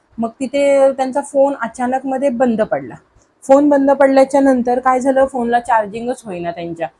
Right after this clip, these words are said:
आणि Swiggy-मध्ये जे काम करतात त्यांना माहीतच असेल की फोन आणि टू व्हीलर गाडी खूप महत्त्वाची असते ह्याच्यामध्ये.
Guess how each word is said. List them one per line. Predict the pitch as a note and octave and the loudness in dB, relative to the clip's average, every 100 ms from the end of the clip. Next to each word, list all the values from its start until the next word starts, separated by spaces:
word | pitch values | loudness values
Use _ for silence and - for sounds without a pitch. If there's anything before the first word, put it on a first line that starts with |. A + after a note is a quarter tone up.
| _ _ | _ _
आणि | G#3 A#3 | -6 -4
Swiggy-मध्ये | C4 A#3+ G#3+ C4 B3 B3+ | -2 -4 -2 -2 -2 -2
जे | C4 | -2
काम | B3 A3+ A3+ | 0 0 0
करतात | A3 G3+ G3 | -2 0 -4
त्यांना | G#3+ G#3+ A3+ | -2 -4 -4
माहीतच | A3+ G3+ G#3+ | -4 -6 -8
असेल | G#3+ - F#3 | -8 -8 -10
की | G3 | -10
फोन | - A#3 A#3 B3 A#3+ | -10 -4 0 0 -2
आणि | G#3+ G#3+ | -6 -6
टू | A3 A3 | -8 -6
व्हीलर | G#3 G3+ G#3+ | -6 -2 -2
गाडी | G#3 G3 F3 E3+ | 0 0 0 -4
खूप | C4+ D4+ | -4 -2
महत्त्वाची | E4 B3+ A3 G3 - F3 | 0 -2 -2 -4 -6 -10
असते | - - D#3+ _ _ _ A#3 | -10 -10 -12 _ _ _ -4
ह्याच्यामध्ये. | G#3 F#3+ F3 E3 | -2 -2 -2 -4